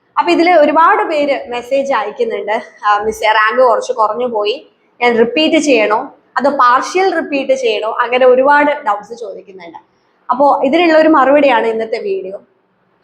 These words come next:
സി, നമ്മള് റിപ്പീറ്റ് ചെയ്യുക എന്ന് പറയുന്നത് വളരെയധികം ആലോചിച്ചെടുക്കേണ്ട ഒരു തീരുമാനമാണ്. ഇപ്പൊ ഒരു പക്ഷെ നമ്മൾ ആഗ്രഹിച്ച ഒരു കോളേജിൽ ഒരു കോഴ്സിൽ കിട്ടിയില്ല എന്നുള്ള ഒരു കാരണം കൊണ്ട് മാത്രം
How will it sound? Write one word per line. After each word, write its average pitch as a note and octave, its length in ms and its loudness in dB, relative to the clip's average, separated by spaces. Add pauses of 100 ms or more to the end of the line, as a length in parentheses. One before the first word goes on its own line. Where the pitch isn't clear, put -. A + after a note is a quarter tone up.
(220)
സി, B3 260 0
നമ്മള് D4 540 2
റിപ്പീറ്റ് E4+ 460 2
ചെയ്യുക C4 320 2
എന്ന് C4 260 2
പറയുന്നത് G#3+ 500 0 (120)
വളരെയധികം B3 1080 2 (140)
ആലോചിച്ചെടുക്കേണ്ട G#3 960 -2 (180)
ഒരു G3+ 120 -8
തീരുമാനമാണ്. F#3+ 1000 -2 (440)
ഇപ്പൊ F#4 160 0
ഒരു F4+ 80 2
പക്ഷെ F4+ 260 0
നമ്മൾ D#4+ 300 2
ആഗ്രഹിച്ച D4 680 0
ഒരു D#4+ 140 -4
കോളേജിൽ C4+ 560 0
ഒരു C#4 100 0
കോഴ്സിൽ C4+ 520 0
കിട്ടിയില്ല E4+ 600 0
എന്നുള്ള C#4+ 440 2
ഒരു C#4 80 0
കാരണം B3 440 -2
കൊണ്ട് B3+ 160 -6
മാത്രം G#3 600 -2